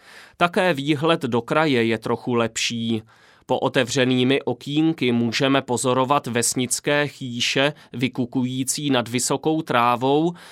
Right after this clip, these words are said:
a na rozdíl od čtvrtka vidíme také lidi. Ženou vyhublý dobytek na pastvu, kličkují na pořádně naložených kolech mezi výmoly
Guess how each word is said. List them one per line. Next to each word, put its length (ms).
a 120
na 140
rozdíl 520
od 180
čtvrtka 760
vidíme 560
také 400
lidi. 540
Ženou 520
vyhublý 640
dobytek 500
na 140
pastvu, 680
kličkují 800
na 140
pořádně 640
naložených 680
kolech 440
mezi 300
výmoly 680